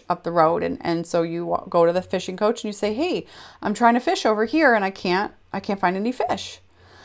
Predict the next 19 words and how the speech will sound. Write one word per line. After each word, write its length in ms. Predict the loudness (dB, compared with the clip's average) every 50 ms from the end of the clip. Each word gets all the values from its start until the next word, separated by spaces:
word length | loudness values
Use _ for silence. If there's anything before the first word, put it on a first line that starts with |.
| -20 -14 -2 4
Um, 500 | 6 8 8 8 8 6 4 0 -6 -10 -12 _ 4
and 180 | 4 4 4 4
so 540 | 2 6 8 10 10 10 10 10 8 6 4
the 140 | 2 -2
fishing 280 | -2 -2 -2 0 0 0
coach 280 | 0 0 0 0 0 -2
goes, 340 | 0 0 0 0 -2 -2
"Well, 460 | 2 6 6 8 6 6 4 0 -4 _ _ -4
have 200 | 0 0 2 2
you 80 | 0 -6
tried 340 | -6 -2 2 2 4 4 2
over 220 | 2 2 0 0
there?" 420 | 2 4 4 4 4 2 0 -4 -12 _ _ _ -20 -20 -20 -20 -20 -20 -20 -6 -2
And 100 | 0 2
so 140 | 2 4 6
then 160 | 6 6 6
you 80 | 6 4
go 220 | 6 6 6 6
to 480 | 6 2 0 0 2 2 2 0 0 -2